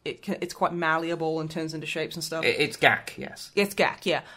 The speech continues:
Speaker 1: Um, so basically, Toby turns into that and just, like, it looks like an alien fucking, like, tail
Speaker 2: Oh.
Speaker 1: piercing his fucking ch-, the, the dad's chest and just kills him. And it's like, oh, so,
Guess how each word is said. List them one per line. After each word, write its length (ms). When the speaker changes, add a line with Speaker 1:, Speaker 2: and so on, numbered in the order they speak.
Speaker 1:
Um, 320
so 180
basically, 680
Toby 460
turns 420
into 260
that 380
and 160
just, 240
like, 280
it 140
looks 220
like 120
an 140
alien 460
fucking, 460
like, 220
tail 520
Speaker 2:
Oh. 120
Speaker 1:
piercing 420
his 140
fucking 300
ch-, 180
the, 160
the 180
dad's 320
chest 380
and 40
just 160
kills 220
him. 220
And 100
it's 160
like, 160
oh, 220
so, 400